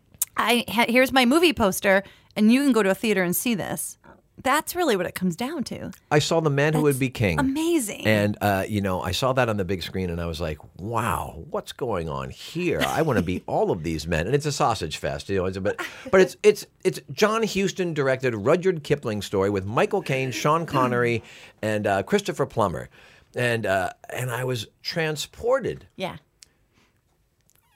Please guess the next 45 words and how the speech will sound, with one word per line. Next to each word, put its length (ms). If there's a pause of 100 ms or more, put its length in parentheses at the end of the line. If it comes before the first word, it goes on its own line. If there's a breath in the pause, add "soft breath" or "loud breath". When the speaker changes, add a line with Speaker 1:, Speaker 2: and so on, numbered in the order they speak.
(120)
Speaker 2:
Fifteen, 460
twenty 320
years 220
later, 260
I 80
find 240
myself 340
in 60
a 60
movie 280
that 140
has 100
never 220
been 180
released. 440 (440 soft breath)
Um, 360
and 100
Michael 280
Caine 280
is 120
number 200
one 220
on 100
the 60
call 260
sheet. 280
I'm, 200
like, 140
number 260
one 200
hundred 300
and 120
forty-six. 1000 (540 loud breath)
And 300
we 120
are 60
shooting 360
in 100
downtown 440
Los 220
Angeles 400
next 280
to 80
MacArthur 440
Park. 340